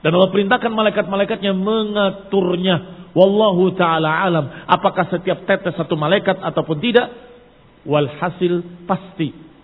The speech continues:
sudah benar apa yang ada dalam Quran dan Sunnah, bahwa Allah yang mengaturnya dengan malaikat-malaikat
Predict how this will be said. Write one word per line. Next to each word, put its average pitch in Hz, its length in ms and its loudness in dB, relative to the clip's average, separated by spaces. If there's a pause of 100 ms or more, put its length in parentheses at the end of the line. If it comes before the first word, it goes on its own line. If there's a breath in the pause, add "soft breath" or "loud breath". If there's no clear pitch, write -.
(160)
sudah 156 240 2
benar 156 320 2
apa 156 160 -4
yang 151 160 -4
ada 135 80 -4
dalam 135 240 -6
Quran 135 320 -8
dan 123 160 -8
Sunnah, 226 640 -4
bahwa 143 240 2
Allah 160 240 0
yang 135 160 -4
mengaturnya 170 800 -4
dengan 143 320 -2
malaikat-malaikat 135 800 -4